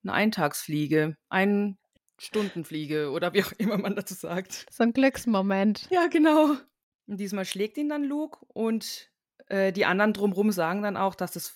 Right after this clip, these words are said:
Speaker 1: vorher wohl nur Anfängerglück war.
Speaker 2: Mhm,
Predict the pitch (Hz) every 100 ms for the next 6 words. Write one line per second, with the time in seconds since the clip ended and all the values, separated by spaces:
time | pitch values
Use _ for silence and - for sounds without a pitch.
0 | - - 160 156 151 160 160 156 151 147
1 | 156 - 139 - 135 123 120 - 104 92
2 | _ _ _ _ - 190 175 180